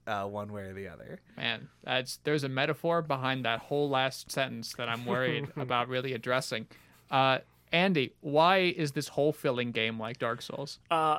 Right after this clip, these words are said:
Speaker 3: it has a boss fight in it. Uh, it, it, the, when the characters go down into the hole, they're in, like, an underground space that could be similar to, like, a catacombs, and they sit around a bonfire.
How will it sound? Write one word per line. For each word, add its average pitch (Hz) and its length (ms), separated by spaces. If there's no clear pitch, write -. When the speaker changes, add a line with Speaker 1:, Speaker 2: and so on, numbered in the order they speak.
Speaker 3:
it 165 120
has 220 160
a 233 60
boss 139 340
fight 113 320
in 113 120
it. 143 160
Uh, 123 400
it, 165 120
it, - 320
the, 156 180
when 156 160
the 160 60
characters 175 440
go 165 140
down 135 280
into 143 260
the 175 140
hole, 190 340
they're 151 140
in, 139 60
like, 127 140
an 123 100
underground 117 560
space 120 500
that 120 160
could 123 360
be 123 120
similar 120 360
to, 120 100
like, 113 200
a - 20
catacombs, 123 840
and 131 200
they 131 80
sit 180 180
around 160 240
a 127 40
bonfire. 117 840